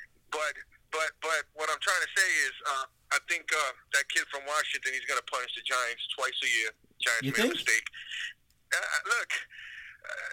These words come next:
Speaker 1: yeah, the kid, the kid Jones, you know, from what I hear, he's, he's like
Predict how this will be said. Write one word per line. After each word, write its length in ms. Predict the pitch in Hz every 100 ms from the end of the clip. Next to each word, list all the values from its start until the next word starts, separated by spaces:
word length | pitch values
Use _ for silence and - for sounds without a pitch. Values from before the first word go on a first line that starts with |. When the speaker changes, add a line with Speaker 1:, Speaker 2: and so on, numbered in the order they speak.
| 202
Speaker 1:
yeah, 200 | 208 208 190
the 80 | 165
kid, 240 | - 220 - _ -
the 80 | -
kid 240 | 220 202
Jones, 460 | - 180 185 175 - - - - - - -
you 80 | 165
know, 160 | 165 147 - _ - -
from 140 | 156
what 160 | 156 156
I 80 | 156
hear, 200 | 180 180 170
he's, 200 | 143 127 - -
he's 220 | - 135 - - - -
like 160 | 151